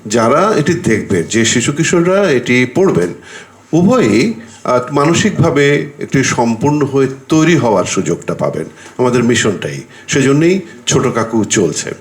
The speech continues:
আজকে যখন এখানে আমরা অনুষ্ঠানটি শুরু হওয়ার আগে এই বইটা নিয়ে সবাই নাড়াচাড়া করছিলাম, দশ বারো জন মানুষ একসাথে থাকলে এক একজন এক এক রকম মন্তব্য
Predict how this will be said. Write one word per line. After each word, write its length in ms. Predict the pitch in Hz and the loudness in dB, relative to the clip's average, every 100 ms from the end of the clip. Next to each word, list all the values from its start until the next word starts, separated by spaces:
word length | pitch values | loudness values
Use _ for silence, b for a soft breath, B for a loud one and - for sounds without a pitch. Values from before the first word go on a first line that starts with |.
| - B B B | -18 B B B
আজকে 260 | - 123 214 | -4 0 2
যখন 480 | 214 170 143 147 254 - B B B B B | 2 4 2 2 0 -4 B B B B B
এখানে 720 | - 123 143 151 151 151 156 135 | -2 -2 0 0 2 2 2 2
আমরা 480 | 131 127 131 127 | 0 2 2 2
অনুষ্ঠানটি 520 | 131 127 117 - 117 123 | 2 2 0 -2 -2 -2
শুরু 240 | - 127 | 0 2
হওয়ার 300 | 123 123 113 | 2 2 2
আগে 520 | 107 104 120 123 123 B B B | 2 2 2 2 0 B B B
এই 280 | - 117 113 | 0 2 2
বইটা 340 | 113 120 123 | 2 0 0
নিয়ে 200 | 117 117 | 0 2
সবাই 480 | 110 117 113 110 113 | 2 0 2 2 2
নাড়াচাড়া 400 | 113 117 113 113 | 0 0 0 0
করছিলাম, 680 | 107 117 - 117 113 113 107 B B B | 0 -2 -2 -2 0 0 -4 B B B
দশ 220 | 104 120 | -2 0
বারো 220 | 113 123 | 2 2
জন 160 | 120 120 | 2 0
মানুষ 440 | 117 117 123 120 | 0 2 2 2
একসাথে 380 | 127 107 127 113 | 0 0 0 0
থাকলে 520 | 117 120 - 120 113 - B B | 0 -4 -2 0 0 -4 B B
এক 200 | 104 120 | -4 -2
একজন 440 | 120 110 123 120 117 | -4 -2 0 0 -4
এক 220 | 110 127 | -4 -4
এক 180 | 113 117 | -4 0
রকম 460 | 110 110 127 139 | 0 0 2 2
মন্তব্য 880 | 131 120 113 110 110 98 110 107 - | 2 2 0 0 -2 0 2 0 -4